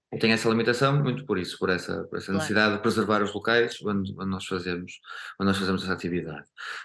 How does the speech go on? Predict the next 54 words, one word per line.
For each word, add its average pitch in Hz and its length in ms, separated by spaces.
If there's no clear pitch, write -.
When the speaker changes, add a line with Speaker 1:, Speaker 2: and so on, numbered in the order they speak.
Speaker 1:
Ah, 131 500
o 156 60
Tremor 160 220
na 165 80
Estufa 156 500
são 110 220
três 113 180
concertos 143 680
que - 80
acontecem 98 720
durante 95 340
a, 92 280
a 90 40
semana, 131 460
na 95 140
quarta, 95 280
na 90 120
quinta 90 220
e - 20
na 90 120
sexta, - 480
Speaker 2:
São 208 100
os 196 80
tais 233 180
Speaker 1:
em - 20
que 262 80
nó-, 247 120
Speaker 2:
secretos. - 460
Speaker 1:
são - 140
os 104 80
secretos, 101 380
é 95 40
que - 80
nós 117 160
não 117 80
revelamos 101 680
onde 156 440
nem 110 220
quem. 85 260
Speaker 2:
Nada. 170 320
Speaker 1:
Nada, 87 400
não - 100
dizemos 104 200
nada, 80 200
só 101 120
dizemos 123 240
que - 80
vai 127 100
acontecer 123 360
e 131 40
que 131 60
tem 131 80
um 110 100
horário. 87 420